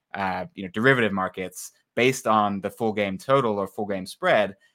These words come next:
that might not be fully captured in when those books translate those two derivative markets. And so I think that's what I'm gonna be working on in the offseason, is building out actual pricing models for those different derivative markets. So it's not just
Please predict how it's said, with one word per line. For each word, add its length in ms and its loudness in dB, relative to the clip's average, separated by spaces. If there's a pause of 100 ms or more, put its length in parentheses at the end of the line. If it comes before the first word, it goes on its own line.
(120)
that 160 2
might 180 2
not 160 0
be 80 -4
fully 280 -2
captured 420 -2
in 180 0
when 140 -4
those 200 -6
books 440 -6 (200)
translate 540 0
those 300 -6
two 220 -6
derivative 400 -10
markets. 460 -10
And 120 -8
so 280 -2 (500)
I 80 -2
think 160 0
that's 220 6
what 80 2
I'm 100 8
gonna 100 0
be 100 0
working 300 2
on 60 2
in 40 -2
the 60 2
offseason, 440 0
is 100 -4
building 340 0
out 240 -2
actual 360 -4
pricing 460 -4
models 360 -2
for 120 -12
those 200 -8
different 280 -10
derivative 380 -8
markets. 440 -6
So 140 -8
it's 140 -10
not 220 -4
just 360 -6